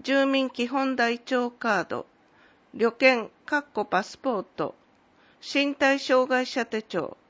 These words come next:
精神障害者保健福祉手帳、療育手帳、在留カード、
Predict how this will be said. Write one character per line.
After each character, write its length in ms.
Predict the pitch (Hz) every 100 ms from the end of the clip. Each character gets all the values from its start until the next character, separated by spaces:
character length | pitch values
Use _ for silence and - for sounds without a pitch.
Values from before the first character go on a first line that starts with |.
| _ - _ _
精 300 | - 262 269
神 300 | - 277 277
障 340 | - 254 254
害 180 | 254 247
者 200 | - 220
保 160 | 220 -
健 260 | 254 262
福 280 | 269 - 254
祉 220 | 247 -
手 140 | 226 226
帳、 340 | - 165 - - _ - - - _
療 280 | 240 254 262
育 240 | 262 - -
手 180 | 254
帳、 380 | 233 - 165 80 - - - - _ _
在 320 | 226 233 254
留 240 | 269 254 247
カ 320 | - 226 185
ー 40 |
ド、 260 | - 120